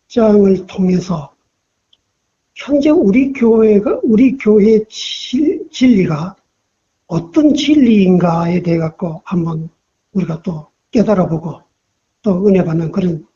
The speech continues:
시간이 되었으면 해서, 오늘은 히브리서 칠 장을 한번 살펴보는 시간을 갖도록 하겠습니다. 내용이 굉장히 압축이 되어 있기 때문에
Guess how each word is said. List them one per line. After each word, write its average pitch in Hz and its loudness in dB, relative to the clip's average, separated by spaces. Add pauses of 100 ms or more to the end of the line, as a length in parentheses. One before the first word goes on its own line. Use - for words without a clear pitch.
시간이 160 -4
되었으면 160 -6
해서, 160 -10 (460)
오늘은 185 2
히브리서 214 0
칠 226 -6
장을 226 0 (680)
한번 165 -4 (840)
살펴보는 165 -4
시간을 156 -6
갖도록 151 -10
하겠습니다. 151 -12 (800)
내용이 240 2
굉장히 240 2
압축이 285 -2
되어 208 2
있기 170 -6
때문에 170 -2